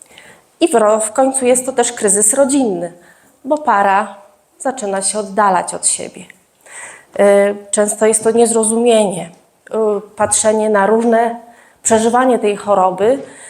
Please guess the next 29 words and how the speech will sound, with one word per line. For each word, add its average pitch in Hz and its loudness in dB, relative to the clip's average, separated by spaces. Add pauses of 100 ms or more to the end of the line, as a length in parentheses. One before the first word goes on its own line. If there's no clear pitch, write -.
(200)
e, 214 2 (120)
często 226 0
też 214 0 (300)
niemożność 240 2
zrozumienia, 254 2
że 196 -2
jed-, 202 -6
może 208 -2
być 208 -8
może 208 0
jednej 202 -2 (280)
tylko 190 -8
osobie 226 0
zależy 175 0 (360)
na 190 -10
posiadaniu 190 -2
dziecka. 208 -2 (300)
„Dlaczego 190 -8
ty 202 -14
się - -8
tak 185 -10
nie 202 0
starasz? 202 0 (280)
Dlaczego 190 -8
ty 190 -8
tak 190 -8
tego 185 -2
nie 190 -2
przeżywasz?” 185 -6